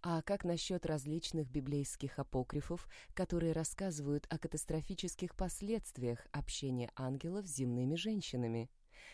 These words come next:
И здесь есть хорошие новости.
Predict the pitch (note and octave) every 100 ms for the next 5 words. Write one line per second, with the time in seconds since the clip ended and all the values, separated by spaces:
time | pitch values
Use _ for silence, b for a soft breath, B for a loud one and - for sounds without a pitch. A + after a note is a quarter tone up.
0 | B - C4+ A3+ - C3 A#2+ - D3 A#3
1 | - B2+ B2 - E3 E3 C#3+ A2 - -
2 | D3+